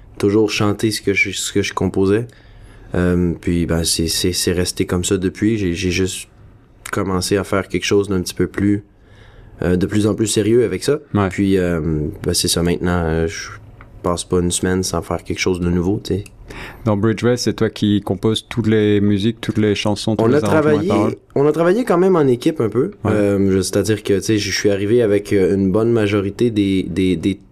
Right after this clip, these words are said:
Speaker 1: des, des chansons puis des textes qu'on a, que, qu'on a tra-, qu'on a dans, sur l'album, par exemple.
Speaker 2: Ouais.
Speaker 1: Euh, il y a une chanson qui est, qui a été amenée par, euh, Vincent, mon guitariste.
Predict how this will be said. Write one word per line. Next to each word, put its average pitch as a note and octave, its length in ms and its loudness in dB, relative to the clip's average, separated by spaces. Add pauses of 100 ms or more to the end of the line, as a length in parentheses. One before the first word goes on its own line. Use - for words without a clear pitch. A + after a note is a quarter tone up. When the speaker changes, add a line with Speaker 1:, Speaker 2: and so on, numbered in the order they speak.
(100)
Speaker 1:
des, G2 120 2
des - 220 -4
chansons G2+ 400 0
puis G2+ 140 -2
des F#2 140 0
textes - 240 -4
qu'on G2 180 2
a, F2+ 160 2
que, F2+ 220 -2
qu'on F2+ 260 -2
a F2+ 80 0
tra-, F2+ 240 -4
qu'on F#2 220 0
a F#2 160 0
dans, F2 280 0
sur G2 180 -2
l'album, F#2 360 0
par G2 100 -4
exemple. G#2 340 -2 (140)
Speaker 2:
Ouais. G2 200 0 (380)
Speaker 1:
Euh, F#2+ 220 0 (140)
il G2 40 4
y G#2 60 4
a A#2 80 6
une D#3 60 2
chanson F#3 560 0
qui A#2 460 2
est, - 20 0
qui G#2+ 120 -4
a A2+ 40 4
été B2+ 340 2
amenée A2+ 320 2
par, A#2+ 380 0
euh, G2+ 240 2
Vincent, G2+ 360 0
mon A2 120 0
guitariste. F#2 540 -4